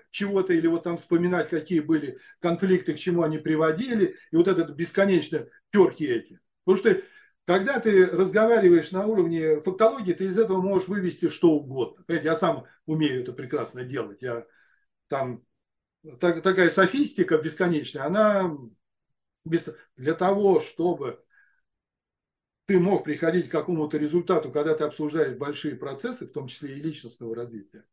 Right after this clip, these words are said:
ты должен мыслить большими процессами. Потому что объяснить, например, подростку, что он дурак, и когда там отвинчивает табличку в лифте,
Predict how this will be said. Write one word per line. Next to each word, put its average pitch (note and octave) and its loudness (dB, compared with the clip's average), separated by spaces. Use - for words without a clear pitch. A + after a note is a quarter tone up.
ты D3+ -2
должен G#3+ 4
мыслить F3 -2
большими D3+ 0
процессами. D3 -2
Потому F3+ 0
что - 0
объяснить, F#3 -2
например, F#3 2
подростку, F#3 0
что F#3 0
он E3 0
дурак, F#3 6
и F3 2
когда F3 4
там E3+ -2
отвинчивает E3+ 0
табличку D#3+ 0
в E3 0
лифте, D4 2